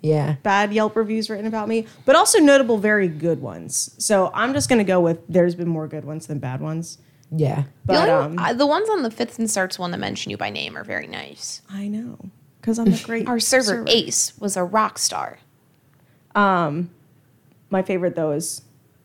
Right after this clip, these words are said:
Speaker 2: I have two that I like, but my favorite is that somebody wrote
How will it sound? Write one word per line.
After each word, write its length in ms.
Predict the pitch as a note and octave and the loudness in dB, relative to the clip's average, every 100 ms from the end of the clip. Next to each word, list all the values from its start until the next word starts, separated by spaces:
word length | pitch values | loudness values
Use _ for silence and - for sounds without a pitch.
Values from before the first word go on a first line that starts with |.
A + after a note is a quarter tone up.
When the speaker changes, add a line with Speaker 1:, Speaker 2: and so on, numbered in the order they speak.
| _ _ _ _ _ _ _ - | _ _ _ _ _ _ _ -4
Speaker 2:
I 60 | G3 | -2
have 120 | F3+ | -2
two 400 | - F#3 D3+ D#3 _ _ _ - | -4 -2 -2 -4 _ _ _ -4
that 100 | D#3 | -2
I 60 | |
like, 280 | A2+ F#2 - | -2 -6 -6
but 80 | E3+ | -4
my 100 | E3 | -4
favorite 560 | E3 F#3 D3 C3+ E2 - _ _ _ _ _ _ _ _ | 0 0 0 -4 -8 -14 _ _ _ _ _ _ _ _
is 220 | - E3+ | -4 -2
that 360 | E3 D#3 B2+ - - _ _ _ _ _ _ _ _ _ _ _ _ _ _ | 0 0 -2 -6 -12 _ _ _ _ _ _ _ _ _ _ _ _ _ _
somebody 340 | - F#3 F3 | -2 2 2
wrote 380 | E3 E3 D3+ - | 2 0 0 -2